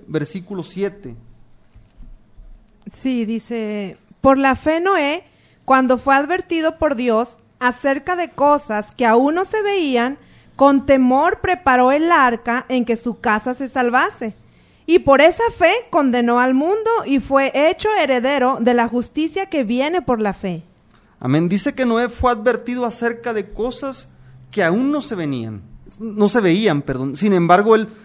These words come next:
Speaker 1: él tuvo fe y creyó y au-, actuó.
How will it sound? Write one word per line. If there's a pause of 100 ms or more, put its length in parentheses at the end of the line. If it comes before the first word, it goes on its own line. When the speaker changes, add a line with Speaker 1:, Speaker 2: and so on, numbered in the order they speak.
Speaker 1:
él
tuvo
fe
y
creyó (200)
y
au-, (200)
actuó.